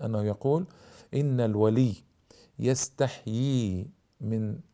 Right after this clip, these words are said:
الكرامة، من ذكر الكرامة التي جرت له، كما تستحي البكر من حيضتها". آه، كيف البكر إذا بدأت تحيض تخفي حيضتها عن إخوانها، تخفي حيضتها عن أبيها، تخفي حيضتها عن محارمها،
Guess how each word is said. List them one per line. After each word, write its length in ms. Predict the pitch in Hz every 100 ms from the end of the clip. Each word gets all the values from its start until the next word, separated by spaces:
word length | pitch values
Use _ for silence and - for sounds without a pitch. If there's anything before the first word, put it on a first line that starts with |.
| _ _ -
الكرامة، 680 | 107 - 110 123 131 107 -
من 220 | 101 98
ذكر 260 | 98 147 117
الكرامة 500 | 104 - 117 127 107 110
التي 200 | 101 107
جرت 340 | 123 139 139
له، 320 | 139 151 185 - - - - -
كما 220 | 127 123
تستحي 480 | 123 110 - 131 120
البكر 360 | 104 151 139
من 220 | 139 147 104
حيضتها". 920 | 123 113 127 131 104 101 123 123 - _ - - - - -
آه، 140 | 113 113
كيف 260 | 147 139
البكر 420 | 110 120 135 123 - 123
إذا 160 | 107
بدأت 340 | 110 127 127 -
تحيض 320 | 98 123 139 - - - -
تخفي 300 | 156 - 120
حيضتها 580 | - 117 120 131 104 113
عن 220 | 117 120 - 220 180
إخوانها، 640 | - 117 113 110 104 107
تخفي 420 | - 113 - -
حيضتها 380 | 113 113 107 113
عن 140 | 110
أبيها، 540 | - 104 117 107 113 110 - - - -
تخفي 500 | 151 - - - -
حيضتها 360 | 120 123 117
عن 200 | 117 117
محارمها، 760 | 113 - 110 127 127 123 139